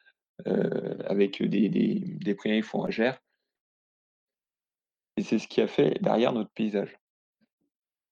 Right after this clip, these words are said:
Si je prends à l'inverse la Beauce ou la Brie, c'est des régions avec un sous-sol, euh, extraordinaire pour produire du, des grandes cultures de blé, de, de, de betteraves, euh, de, et toutes sortes de céréales.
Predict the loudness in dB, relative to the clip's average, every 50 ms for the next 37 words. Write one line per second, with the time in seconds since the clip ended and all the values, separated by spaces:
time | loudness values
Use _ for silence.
0 | _ _ -20 -8 -6 -6 -6 -6 -10 -4 0 2 2 2 2 -2 -2 -2 -2 -2
1 | -2 _ _ _ -2 -2 -2 -2 -4 -2 0 2 4 4 4 4 2 -2 -6 -10
2 | -6 0 0 2 2 2 2 2 2 2 0 -2 -4 -8 _ _ -20 _ _ _
3 | -10 -4 0 2 2 2 2 2 0 0 0 -2 -2 -2 -4 -4 -6 -8 -14 -20
4 | -20 -12 -6 -6 -4 -4 -4 -6 -8 -8 -8 -12 -4 2 4 4 4 4 2 -2
5 | -6 -8 -8 -8 -8 -10 -10 -10 -8 -6 -6 -4 -2 -2 0 0 2 0 0 -2
6 | -4 -4 -6 -6 -6 -8 -6 -4 -4 -4 -2 -2 -2 0 0 0 -2 -2 -2 0
7 | -2 0 0 0 -2 -2 -2 -6 -6 -4 -2 -2 0 0 0 2 4 4 6 6
8 | 6 4 2 2 0 0 0 0 -2 -2 -2 -4 -4 -4 -2 0 0 0 -2 -2
9 | 0 2 2 2 0 -2 -6 _ _ _ _ _ -20 -20 -20 -20 -20 -20 -20 -20
10 | -20 -20 _ _ _ _ -6 -2 -2 0 0 -2 -2 -4 -4 -6 -10 _ _ -4
11 | -4 -2 -2 -2 -2 -2 -2 -2 -2 -4 -4 -4 -10 -12 -12 -2 0 0 2 4
12 | 2 0 0 -2 0 2 4 6 6 6 4 2 0